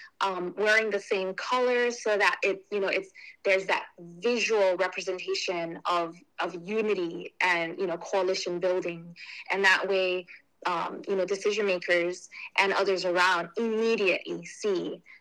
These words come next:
what, um, the community is saying without even saying anything, right?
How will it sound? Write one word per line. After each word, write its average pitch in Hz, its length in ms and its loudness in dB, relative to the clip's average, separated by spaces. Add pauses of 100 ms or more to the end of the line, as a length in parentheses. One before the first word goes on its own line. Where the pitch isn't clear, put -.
(160)
what, 190 320 0 (500)
um, 175 440 -2 (240)
the 208 80 0
community 202 640 0
is - 320 -2
saying 190 440 2
without 190 600 2 (180)
even 185 240 0
saying 185 380 -2
anything, 170 640 -4
right? 170 320 2